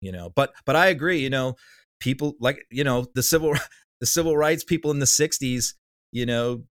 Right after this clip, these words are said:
blockaded roads. Uh, they did all kinds of stuff, uh, but their cause was just, and, and,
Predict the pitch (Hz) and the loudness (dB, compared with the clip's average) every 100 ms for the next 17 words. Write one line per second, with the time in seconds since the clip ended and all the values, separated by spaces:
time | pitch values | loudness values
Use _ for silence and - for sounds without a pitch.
0 | _ - 120 113 - 120 117 113 101 113 | _ -2 0 0 0 0 0 0 2 2
1 | 117 117 123 139 120 117 107 104 101 101 | 4 2 0 -2 -4 -2 -2 -2 -6 -6
2 | 117 117 143 151 - 113 143 180 123 - | -6 -2 0 0 -4 -2 0 0 -2 -4
3 | - 117 107 - _ _ _ _ _ - | -2 0 0 -4 _ _ _ _ _ -6
4 | 110 110 107 107 139 - 131 - 131 135 | -4 -4 -6 -2 -2 0 -4 0 0 0
5 | 135 107 120 156 123 - 110 104 107 110 | -4 -2 -2 0 -2 -2 -4 -4 -2 -2